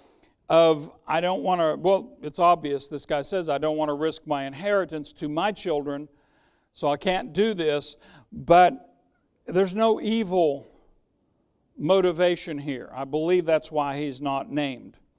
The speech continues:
But it says, "Come aside, friend, and sit down here." So he came aside and sat down, and he took ten men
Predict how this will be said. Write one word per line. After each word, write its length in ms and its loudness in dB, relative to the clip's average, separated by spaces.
But 120 0
it 40 -4
says, 240 0
"Come 240 2
aside, 400 0
friend, 440 -6
and 120 -8
sit 300 0
down 300 -2
here." 400 -6
So 180 2
he 100 6
came 320 0
aside 440 2
and 120 -8
sat 360 -2
down, 320 0
and 120 -2
he 120 -4
took 440 -4
ten 380 -2
men 360 -2